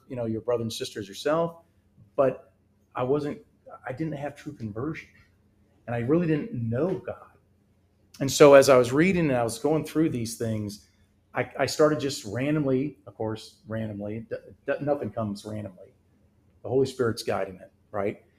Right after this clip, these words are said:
So I was starting to come across these different chapters and different verses in the Bible. And I got to the point where I came across, uh, a verse and, and I forgot it now. That's gonna look real bad, but I did. And, uh, and, and it was something about,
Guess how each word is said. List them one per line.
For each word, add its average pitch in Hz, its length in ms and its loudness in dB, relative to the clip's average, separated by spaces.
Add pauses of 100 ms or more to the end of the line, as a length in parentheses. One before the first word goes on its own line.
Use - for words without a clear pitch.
(100)
So - 140 2
I - 20 8
was 131 100 4
starting 190 300 4
to - 60 -10
come 139 100 -2
across 135 440 -2
these 107 160 -6
different 131 380 -2
chapters 127 640 -2
and 101 140 -8
different 127 320 -6
verses 117 300 -4
in 107 40 -8
the 104 80 -8
Bible. 107 480 -4 (720)
And 135 100 2
I 127 60 4
got 151 260 4
to 156 60 4
the 139 60 6
point 135 340 0
where 117 380 2 (1120)
I 131 60 -4
came 175 200 -2
across, 143 480 0
uh, 117 380 -4
a - 20 -14
verse 123 560 -6 (520)
and, 117 320 -6
and 123 100 -2
I 110 100 -2
forgot 113 440 -2
it 117 100 -2
now. 107 220 -2
That's 104 160 -4
gonna 107 160 -8
look 101 140 -6
real 107 140 -4
bad, 101 300 -4
but 107 80 -8
I 107 80 -6
did. 101 260 -10 (440)
And, 131 400 4
uh, 117 460 4 (140)
and, 113 320 -2 (440)
and 127 140 -2
it 123 80 -2
was 113 180 -6
something 190 320 0
about, 117 600 0